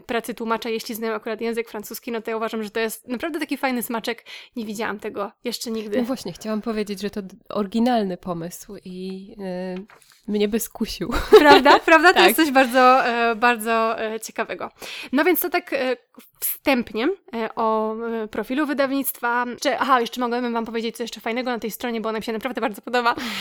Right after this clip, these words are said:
Speaker 1: E, są tam też do przeczytania fragmenty tych książek, e,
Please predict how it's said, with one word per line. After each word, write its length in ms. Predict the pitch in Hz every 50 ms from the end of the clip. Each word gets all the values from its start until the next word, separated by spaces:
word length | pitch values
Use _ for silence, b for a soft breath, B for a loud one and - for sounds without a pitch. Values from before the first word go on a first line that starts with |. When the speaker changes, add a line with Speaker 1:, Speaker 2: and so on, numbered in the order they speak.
| B B B 294 -
Speaker 1:
E, 540 | 262 247 247 240 240 240 240 240 240 240 240
są 480 | - - - - 269 269 302 330 349 311
tam 180 | - 320 311 294
też 140 | 294 254
do 80 | - 294
przeczytania 380 | 240 - - 277 277 294 302 269
fragmenty 420 | - 254 262 330 370 311 247 214
tych 160 | - 220 214
książek, 480 | - - - - - - - - _ - -
e, 240 | - 226 226 220 214